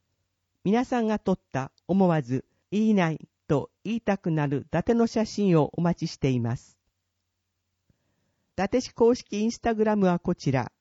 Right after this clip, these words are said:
のキャプションのもとに、キューアールコードが掲載されています。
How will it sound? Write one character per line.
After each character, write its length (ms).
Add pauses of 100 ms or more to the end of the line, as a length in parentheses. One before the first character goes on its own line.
(140)
の 100
キ 120
ャ 40
プ 100
シ 140
ョ 60
ン 40
の 80
も 140
と 160
に、 220 (260)
キ 140
ュ 140
ー 40
ア 60
ー 20
ル 80
コ 200
ー 20
ド 120
が 140
掲 220
載 240
さ 120
れ 120
て 160
い 100
ま 220
す。 280